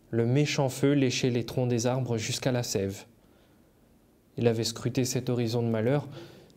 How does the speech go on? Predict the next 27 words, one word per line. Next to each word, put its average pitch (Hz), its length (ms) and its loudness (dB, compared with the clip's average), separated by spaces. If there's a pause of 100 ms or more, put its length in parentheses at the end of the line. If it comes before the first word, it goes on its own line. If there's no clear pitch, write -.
(140)
des 117 520 0
heures 147 320 2
durant. 110 380 -4 (2000)
Il 113 100 2
avait 110 200 2
assisté - 380 0
au 127 80 4
spectacle 127 440 0
de 120 100 2
l'exode 117 500 0
des 107 160 0
caméléons, 113 580 2 (480)
des 113 140 -4
roussettes, 110 600 -2 (560)
des 110 140 2
happalémures 113 600 2
fuyant 127 400 0
le 117 60 0
désastre. - 540 -4 (3000)
Lorsque - 280 4
les 117 240 6
palissandres 127 720 4
vaincus 135 640 4
furent 127 260 0
réduits 127 320 2
en 117 80 2
cendres, 170 460 0